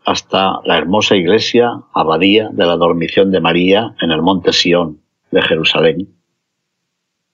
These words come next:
Entremos con respeto. Tras visitar la iglesia, qué hermosos mosaicos, ¿verdad? Descendemos a la cripta y nos detenemos a orar ante la imagen yacente de María.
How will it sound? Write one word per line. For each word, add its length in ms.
Entremos 460
con 180
respeto. 440
Tras 180
visitar 420
la 140
iglesia, 640
qué 100
hermosos 480
mosaicos, 580
¿verdad? 300
Descendemos 640
a 40
la 120
cripta 540
y 120
nos 140
detenemos 500
a 80
orar 380
ante 260
la 120
imagen 800
yacente 800
de 140
María. 480